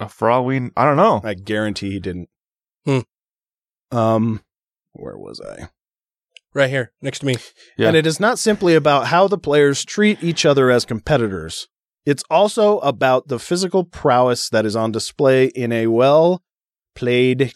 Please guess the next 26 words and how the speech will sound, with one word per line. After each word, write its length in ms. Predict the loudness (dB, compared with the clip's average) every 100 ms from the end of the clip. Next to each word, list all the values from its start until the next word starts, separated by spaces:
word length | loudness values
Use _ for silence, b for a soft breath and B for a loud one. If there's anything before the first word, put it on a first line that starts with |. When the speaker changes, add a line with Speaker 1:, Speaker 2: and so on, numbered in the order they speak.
| -6
Speaker 2:
game. 300 | -2 -2 -2
Speaker 1:
Mm. 580 | -4 -4 -4 -6 -8 -12 _ _ _ _ _ _ _ _ _
Speaker 2:
The 80 | 0
Packers 340 | 2 2 2
lost 200 | 4 2
to 60 | 0
the 60 | 0
Broncos 400 | 2 2 0 0
in 60 |
that 140 | -2 0
nineteen 380 | -2 -2 -2
ninety-eight 380 | -2 0 2 0
Super 260 | -2 -4 -2
Bowl. 320 | 0 0 -2 _ _ _ _ _ -4
John 240 | 0 2
Elway, 360 | 4 4 4 4
the 80 | 0
Denver 380 | 0 0 -2 -2
quarterback, 580 | 0 0 2 2 0 _ b b
completed 420 | -4 0 2 2 2
some 160 | 2
excellent 420 | 0 2 0 0
passes 420 | 0 0 0 -2 -2
in 80 | -2
the 80 |
game. 420 | 0 0 0 -4